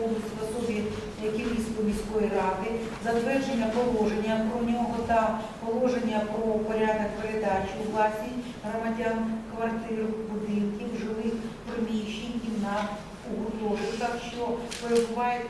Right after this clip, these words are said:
у комунальній власності Київської міської територіальної громади Ізмаїльського району Одеської області в особі Київської міської ради. Доповідає Кравченка Світлана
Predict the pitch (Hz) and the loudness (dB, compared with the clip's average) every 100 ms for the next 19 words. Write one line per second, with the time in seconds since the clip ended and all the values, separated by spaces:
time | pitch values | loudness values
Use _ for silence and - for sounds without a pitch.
0 | - 233 220 208 208 220 214 202 196 190 | -8 -8 -6 -4 -2 -2 -2 -2 -4 -4
1 | 185 185 202 226 220 247 - - - 233 | -2 -4 -6 -8 -8 -8 -8 -10 -8 -4
2 | 247 240 220 208 208 226 247 247 - 202 | -4 -4 -4 -2 -2 -2 -2 -2 -2 -4
3 | 214 208 202 196 196 202 208 226 226 208 | -4 -2 -2 -4 -6 -6 -4 -4 -4 -4
4 | 202 190 185 190 185 180 208 233 247 240 | -4 -4 -6 -6 -6 -4 -4 -2 -4 -6
5 | - - 190 214 220 220 208 202 214 220 | -10 -12 -8 -4 -2 -2 -4 -4 -4 -4
6 | 226 - 202 202 - 240 233 226 202 220 | -4 -6 -6 -8 -8 -8 -8 -8 -8 -8
7 | 220 247 247 208 220 - 214 214 202 185 | -8 -8 -6 -6 -8 -6 -6 -4 -4 -2
8 | 180 185 180 - - - 208 226 220 233 | -4 -4 -8 -12 -14 -10 -8 -6 -4 -2
9 | 233 220 208 208 208 240 226 247 220 214 | -2 -4 -4 -6 -6 -8 -8 -8 -8 -6
10 | 214 208 214 | -4 -4 -4